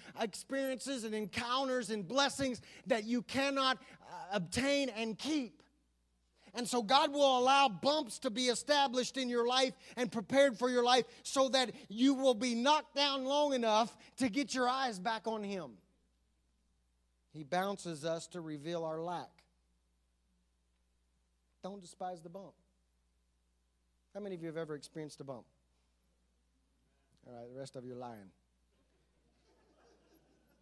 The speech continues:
I know you have, because God prepares them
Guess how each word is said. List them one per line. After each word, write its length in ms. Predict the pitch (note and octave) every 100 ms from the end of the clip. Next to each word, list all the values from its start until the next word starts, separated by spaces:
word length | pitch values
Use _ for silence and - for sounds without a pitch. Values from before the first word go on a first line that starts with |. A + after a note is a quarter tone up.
| _ _ _ _ _ - _ _ _ _ _ _ _ _ _ -
I 60 | E3
know 140 | F#3+
you 160 | A#3 D#3+
have, 300 | C#3+ A2+ G2+
because 300 | C3 C#3 B2+
God 240 | D3+ E3
prepares 380 | E3 E3+ G3 G#3
them 120 | C#3+